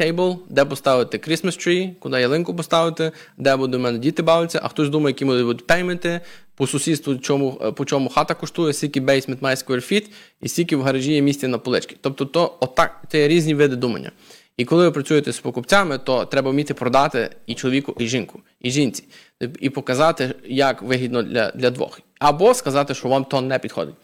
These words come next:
Е, тому що деколи люди також, навіть я знаю, коли сам собі купляю нерухомість, я відчуваю, що, е, я дещо не добачаю. Мені бажано, щоб хтось був збоку. І той збоку якраз є той агент, який може щось підказати. Е, і тому,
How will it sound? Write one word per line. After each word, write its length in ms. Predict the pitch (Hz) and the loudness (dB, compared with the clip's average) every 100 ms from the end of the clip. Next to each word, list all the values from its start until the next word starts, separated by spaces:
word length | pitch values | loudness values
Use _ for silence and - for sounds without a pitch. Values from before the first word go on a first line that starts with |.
| _ _ - - _ | _ _ -20 -20 _
Е, 360 | - 117 117 113 | -2 0 2 0
тому 180 | 147 147 | -2 -4
що 80 | |
деколи 320 | 143 151 151 139 | 0 0 0 0
люди 180 | 143 | 0
також, 460 | 135 131 147 139 - - _ _ _ _ _ _ _ _ - | -2 0 2 0 -2 -18 _ _ _ _ _ _ _ _ -10
навіть 200 | 131 135 | -2 0
я 80 | 127 | 2
знаю, 240 | 120 131 117 | 2 2 2
коли 200 | 135 123 | -2 0
сам 160 | 123 | -2
собі 160 | 120 117 | -2 -6
купляю 240 | - 120 | 0 0
нерухомість, 400 | 120 127 190 156 | 0 0 -2 -2
я 60 | 127 | -4
відчуваю, 400 | 117 143 147 151 | -6 0 2 2
що, 420 | - 127 120 120 - - _ - | 0 2 2 2 -2 -20 _ -2
е, 300 | 113 110 117 | 0 2 2
я 200 | 135 139 | 2 0
дещо 380 | 131 131 127 | 2 2 2
не 100 | 127 | -2
добачаю. 480 | 120 110 - 78 62 - | 0 0 0 -2 -2 -4
Мені 220 | 123 139 | -2 2
бажано, 360 | 131 135 135 | 4 2 0
щоб 180 | 127 123 | -8 -8
хтось 180 | 120 131 | -6 -6
був 180 | 127 117 | -4 -4
збоку. 400 | 110 104 - - _ _ _ | 0 0 0 -20 _ _ _
І 100 | 127 | -2
той 180 | 160 147 | 2 2
збоку 340 | 127 190 196 | 4 2 2
якраз 340 | 123 127 139 127 | -2 2 0 0
є 80 | |
той 200 | 110 123 | -2 0
агент, 300 | 107 139 160 | 2 0 -2
який 220 | 135 - 127 | -6 -6 -2
може 160 | 127 | -2
щось 160 | 117 117 | -4 -8
підказати. 540 | - - 113 92 - _ _ _ _ _ _ - | -10 -6 -2 -2 -4 _ _ _ _ _ _ -6
Е, 200 | 110 107 _ _ _ _ _ | -4 -4 _ _ _ _ _
і 100 | 135 | -2
тому, 400 | - 156 180 170 | 0 0 0 -2